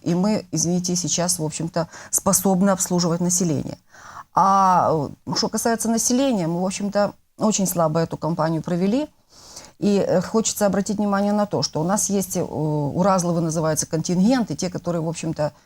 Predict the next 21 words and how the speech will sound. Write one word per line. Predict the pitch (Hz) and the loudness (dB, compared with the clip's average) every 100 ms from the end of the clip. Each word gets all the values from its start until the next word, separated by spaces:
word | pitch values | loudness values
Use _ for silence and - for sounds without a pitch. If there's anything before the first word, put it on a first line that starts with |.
| _ | _
в | - | 0
первую | 214 196 208 - | 2 2 0 0
очередь | 180 - 156 147 - | 0 0 0 -2 -2
б-, | 156 - | -2 0
заболевают | 160 170 165 156 196 262 202 - | 0 2 2 2 2 2 0 -2
и | 165 | -2
имеют | 151 208 247 - | 2 2 0 -2
сложные | - 170 180 180 | -4 -2 -2 -2
осложнения. | - 202 180 135 123 143 | -2 0 0 0 -2 -4
Это, | 175 165 - - - | -4 -4 -6 -14 -8
что | - | 0
это | 226 214 | 2 2
за | 190 | -2
контингенты? | 190 190 190 180 156 131 123 - | -2 -2 0 0 0 0 -4 -4
Это | 196 190 170 - - - - - - | -2 0 -2 -6 -20 -20 -20 -20 -4
больные, | 170 208 247 262 | 2 4 4 4
которые | 208 190 208 202 185 - | 2 2 4 4 4 2
страдают | - 190 190 220 - | -4 -2 0 0 0
хроническими | 196 214 202 - 196 175 | 0 2 0 -2 0 0
заболеваниями | 180 180 180 180 175 170 156 | 2 2 4 2 2 0 0
лёгких. | 117 135 127 - | -2 -4 -12 -14